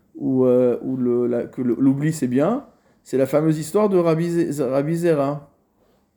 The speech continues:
qu'il a voulu partir en, il était en Bavel,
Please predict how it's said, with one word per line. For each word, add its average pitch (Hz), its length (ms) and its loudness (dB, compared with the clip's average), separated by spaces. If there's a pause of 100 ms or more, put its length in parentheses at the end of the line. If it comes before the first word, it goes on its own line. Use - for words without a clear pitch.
(840)
qu'il 131 160 2
a 135 40 6
voulu 139 300 0
partir 147 460 -4
en, 123 540 -2
il 123 120 0
était 123 160 -2
en 123 120 -2
Bavel, 135 500 0